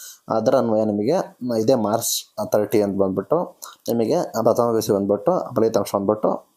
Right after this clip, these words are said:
ಪ್ರಕಟಣೆಗೊಳ್ತದೆ, ಅನೌನ್ಸ್‌ಮೆಂಟ್ ಕೂಡ ಆಗುತ್ತೆ ಅಂತೇಳಿ, ಆ, ಅಧಿಕೃತವಾಗಿ ಒಂದು ಮಾಹಿತಿಯನ್ನು ಕೂಡ ಕೊಟ್ಟಿರ್ತಾರೆ. ಅದನ್ನ ನೀವು ಗ್ಯಾಪ್ ನೋಡ್ಕೊಳ್ಳಿ.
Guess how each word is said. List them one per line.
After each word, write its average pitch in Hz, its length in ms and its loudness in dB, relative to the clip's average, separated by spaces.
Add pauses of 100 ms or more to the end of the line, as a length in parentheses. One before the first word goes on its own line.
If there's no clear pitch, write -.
ಪ್ರಕಟಣೆಗೊಳ್ತದೆ, 107 880 0 (380)
ಅನೌನ್ಸ್‌ಮೆಂಟ್ 117 680 -2
ಕೂಡ 117 120 2
ಆಗುತ್ತೆ 101 420 0
ಅಂತೇಳಿ, 98 400 2 (560)
ಆ, 101 120 4
ಅಧಿಕೃತವಾಗಿ 110 640 0
ಒಂದು 117 220 0
ಮಾಹಿತಿಯನ್ನು 98 480 -2
ಕೂಡ 123 140 0 (300)
ಕೊಟ್ಟಿರ್ತಾರೆ. 110 480 -2 (600)
ಅದನ್ನ 110 180 0
ನೀವು 104 240 0
ಗ್ಯಾಪ್ - 260 0
ನೋಡ್ಕೊಳ್ಳಿ. 98 500 -2